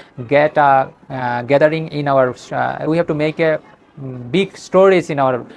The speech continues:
of, of our vocabulary bundle in our memory. So without learning lots of vocabulary, we won't, we won't be able to speak fluently in English. So that's why you have to study a lot and you have to memorize this, uh,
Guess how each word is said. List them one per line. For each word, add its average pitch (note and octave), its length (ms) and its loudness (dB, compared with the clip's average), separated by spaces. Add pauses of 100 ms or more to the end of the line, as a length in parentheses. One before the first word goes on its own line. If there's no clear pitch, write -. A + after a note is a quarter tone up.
(140)
of, C3 160 -12
of C#3+ 240 0
our C#3 140 6
vocabulary D#3+ 520 2
bundle C3 300 0
in C3 100 -4
our A#2+ 180 0
memory. A#2+ 360 -6 (220)
So - 120 -6
without F3 300 0
learning F3 340 0
lots D#3+ 220 0
of E3 100 -4
vocabulary, E3+ 400 0
we D#3+ 120 0
won't, D#3+ 120 -6
we E3 160 -2
won't E3+ 520 0
be D3 100 0
able D#3 300 2
to F3 180 -6
speak - 480 -8 (420)
fluently D#3+ 340 0
in C3 60 -6
English. B2 320 -10 (100)
So D3 140 -4
that's D#3 240 -2
why G#3 160 0 (200)
you F#3 140 -4
have F#3 160 -4
to G3 140 -4
study F3 360 -2
a F#3 120 0
lot G#3 380 0
and D#3 220 -8
you D#3+ 80 -6
have D#3 140 -8
to D3 60 -4
memorize F#3 440 -2
this, - 280 -12
uh, D3 280 -2